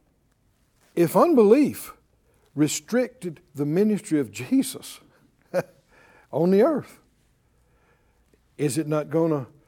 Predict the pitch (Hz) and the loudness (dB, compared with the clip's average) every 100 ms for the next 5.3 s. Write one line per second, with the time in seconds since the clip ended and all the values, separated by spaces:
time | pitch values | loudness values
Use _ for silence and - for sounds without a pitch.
0 | _ - 127 - 180 170 - 160 175 190 | _ -10 -10 -2 0 0 -2 -4 -2 0
1 | 180 165 147 190 175 - 143 185 262 - | -2 -2 0 0 -2 -10 -6 -4 -4 -10
2 | _ _ _ _ _ _ _ _ _ _ | _ _ _ _ _ _ _ _ _ _
3 | _ - 135 143 214 339 _ _ _ _ | _ -8 -6 -4 -6 -10 _ _ _ _
4 | _ _ _ _ _ _ _ 120 - 269 | _ _ _ _ _ _ _ -12 -6 -6
5 | 349 160 | -8 -16